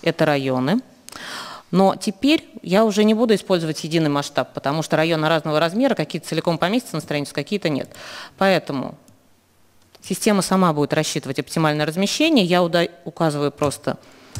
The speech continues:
какие будут поля, то есть чтобы у нас от границ района был небольшой отступ. И чтобы масштаб, он будет выбираться автоматически, все-таки был немного читаемым, я хочу, чтобы он округлялся до десяти тысяч.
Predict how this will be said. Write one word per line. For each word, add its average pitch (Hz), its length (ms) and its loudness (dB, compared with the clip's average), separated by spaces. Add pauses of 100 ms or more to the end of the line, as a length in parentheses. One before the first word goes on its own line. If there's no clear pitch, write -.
(140)
какие 165 300 0
будут 151 320 -2
поля, 269 280 2
то 170 120 -2
есть 147 100 -4
чтобы 147 260 -2
у 147 40 0
нас 139 280 -4
от - 340 -4
границ 147 340 -2
района 226 320 2
был 160 140 2
небольшой 147 420 0
отступ. 139 420 -8 (420)
И 254 180 2
чтобы 196 260 0
масштаб, 185 500 0 (140)
он 147 180 -6
будет 147 180 -2
выбираться 143 360 -2
автоматически, - 560 -6
все-таки - 260 -10
был 151 140 2
немного 151 320 0
читаемым, 220 600 2 (260)
я 196 80 -4
хочу, 185 200 -4
чтобы 160 200 -6
он 151 80 0
округлялся 202 500 0
до 160 200 -2
десяти 160 560 -2 (280)
тысяч. - 480 -8